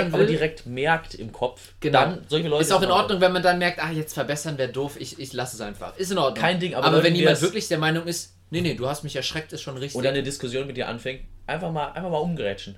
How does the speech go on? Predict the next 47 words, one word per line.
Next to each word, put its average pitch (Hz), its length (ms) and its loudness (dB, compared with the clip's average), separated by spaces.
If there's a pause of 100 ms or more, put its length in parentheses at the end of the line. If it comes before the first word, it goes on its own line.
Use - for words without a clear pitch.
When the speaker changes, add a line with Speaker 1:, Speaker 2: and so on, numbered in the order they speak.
(100)
Speaker 1:
Einfach 165 160 -6
mal 175 80 -2
abgrätschen. - 480 -8
An 180 140 -2
der 185 120 2
Eckpfanne 180 400 -4
weggrätschen. 107 520 -6
Speaker 2:
Ja, 135 120 -10
würd 127 120 -2
Speaker 1:
Auf 165 80 4
Speaker 2:
ich, 175 60 -6
Speaker 1:
dem 175 60 2
Asphalt 160 480 -4
Speaker 2:
will 139 100 -6
ich 143 120 -8
auch 113 40 -4
Speaker 1:
wegrätschen. 107 520 -4
Speaker 2:
sagen. - 120 -14 (100)
Speaker 1:
Solche 165 240 -4
Leute 170 400 0 (960)
müssen 165 240 0
Speaker 2:
Und 151 40 -4 (120)
Speaker 1:
Schmerzen 135 220 4
Speaker 2:
ebenso 165 180 4 (160)
Speaker 1:
spüren. 156 80 0
Speaker 2:
wie, 156 380 0
ähm, 139 360 0 (380)
ja, 135 240 0
wobei, 135 280 2
das 139 220 -2
ist 147 60 -10
eigentlich 139 380 -6
eher 127 140 -4
ein 127 400 -8
gesellschaftliches, 113 800 -4
äh, 110 260 -4
das 120 120 -6
ist 127 120 -8
ein, 123 100 -10 (200)
nee, 127 80 -12
Felix, - 360 -16
das 107 140 -14
ist - 60 -16
ein 107 60 -14
strukturelles 117 600 -14
Problem. 104 480 -12 (260)
Speaker 1:
<laughs> - 40 -18